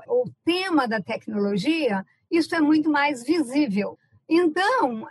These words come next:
eu acho que a minha competência, eu procurei provar por co-, através do conhecimento. Ou seja, se eles sabem até aqui, eu tenho que saber dois, duas vezes mais,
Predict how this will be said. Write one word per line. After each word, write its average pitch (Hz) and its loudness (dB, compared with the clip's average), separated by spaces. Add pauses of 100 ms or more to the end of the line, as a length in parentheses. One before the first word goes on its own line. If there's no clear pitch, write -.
eu 285 6
acho 330 2
que 302 -2
a 269 0
minha 359 0
competência, 302 0 (220)
eu 277 4
procurei 311 -6
provar 269 0 (420)
por 311 0
co-, - -2
através 302 0
do 320 -8
conhecimento. 302 -6 (420)
Ou 214 4
seja, 233 2 (220)
se 320 4
eles 381 2
sabem 247 0
até 254 -2
aqui, 320 -2
eu 285 2
tenho 311 0
que - -6
saber 311 -4
dois, 302 -2 (140)
duas 311 0
vezes 262 0
mais, - -12